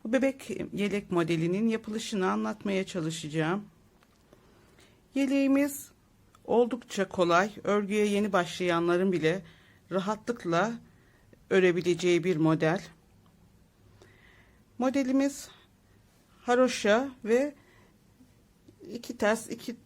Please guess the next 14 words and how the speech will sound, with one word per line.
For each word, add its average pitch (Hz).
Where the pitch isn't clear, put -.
düz 214
lastikten 190
oluşmaktadır. 170
Tek 254
parça 233
olarak 175
ördüm. 233
Arkadan 233
başlanıyor. 247
Omuzdan 226
sonra 208
bakın 180
hiç 226
burada 190